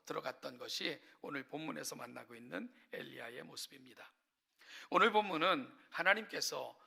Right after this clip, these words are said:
동굴 속에 앉아있는 그런 엘리야를 찾아오신 장면입니다. 그리고 하나님께서는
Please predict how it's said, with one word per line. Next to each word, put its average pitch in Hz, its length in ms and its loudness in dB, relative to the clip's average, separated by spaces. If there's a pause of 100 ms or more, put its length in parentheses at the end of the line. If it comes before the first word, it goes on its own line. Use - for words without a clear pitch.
(140)
동굴 165 480 -4
속에 170 260 -2
앉아있는 147 720 -6 (160)
그런 156 300 -6
엘리야를 139 580 -6 (220)
찾아오신 160 1040 -4
장면입니다. - 760 -10 (480)
그리고 175 220 0
하나님께서는 160 880 2